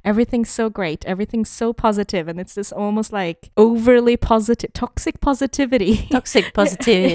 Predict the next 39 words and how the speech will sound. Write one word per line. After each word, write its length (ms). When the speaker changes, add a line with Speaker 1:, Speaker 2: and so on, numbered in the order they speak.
Speaker 1:
Yeah, 140
Speaker 2:
Yeah, 100
it's 140
Speaker 1:
yeah. 80
Speaker 2:
a 40
thing. 380
Speaker 1:
It's 240
like, 260
Speaker 2:
<laughs> 0
Speaker 1:
le-, 200
if, 100
if 180
I 120
say 380
it 80
often 360
enough 320
times, 640
I 200
will 160
convince 480
myself 600
and 140
my 140
team 380
that 200
everything 440
is 140
wonderful 640
and 100
everything 440
is 140
great 360
and 100
the 60
problem 400
doesn't 300
exist. 480
And 160